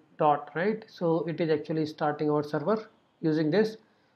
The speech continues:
So N P M run start is doing pre-start, pre-start is doing pre-build. So it is like a, because these are the hooks,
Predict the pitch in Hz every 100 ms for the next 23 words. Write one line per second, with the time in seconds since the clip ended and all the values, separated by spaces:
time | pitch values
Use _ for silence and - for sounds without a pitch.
0 | _ _ _ _ - 180 170 175 175 170
1 | 170 165 165 165 160 165 151 160 156 170
2 | 202 202 202 202 165 - 170 165 - 160
3 | 156 160 151 156 151 147 185 196 202 196
4 | 196 196 180 196 170 170 170 220 214 -
5 | _ _ _ - 180 202 165 202 196 185
6 | 190 220 220 -